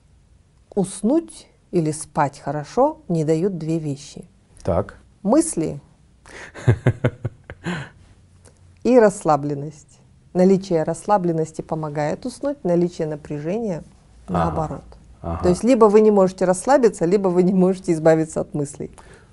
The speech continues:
Speaker 2: Ну да, звучит, э, как правда. Ну, в жизни так и происходит.
Speaker 1: Да.
Speaker 2: Мгм.
Speaker 1: И вот именно эти два фактора, они нарушают сон. Мысли берутся откуда?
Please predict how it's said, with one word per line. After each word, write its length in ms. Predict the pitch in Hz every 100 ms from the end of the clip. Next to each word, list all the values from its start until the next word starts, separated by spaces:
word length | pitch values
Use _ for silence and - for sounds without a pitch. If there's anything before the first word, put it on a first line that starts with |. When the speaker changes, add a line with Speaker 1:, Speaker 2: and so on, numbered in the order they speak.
| _
Speaker 2:
Ну 300 | - 98 135 -
да, 380 | 85 90 92
звучит, 600 | 117 101 98 - 135 - 80
э, 180 | 90
как 240 | 104 131 -
правда. 480 | 131 92 87 110 139 -
Ну, 180 | 92 98
в 80 | 90
жизни 260 | 98 110
так 220 | 117 110
и 20 | -
происходит. 540 | 117 123 - 76 113
Speaker 1:
Да. 200 | 160 143 - - - -
Speaker 2:
Мгм. 380 | 82 - 80 156
Speaker 1:
И 340 | 202 214 202
вот 240 | 185 190 -
именно 320 | 226 220 196
эти 240 | 175 175 165
два 180 | 165 165
фактора, 420 | 220 233 190 165
они 200 | 165 165
нарушают 520 | 160 156 - 160 156
сон. 320 | - 196 185 208
Мысли 380 | 202 262 262
берутся 380 | 208 208 214 214
откуда? 480 | 190 - 185 143 156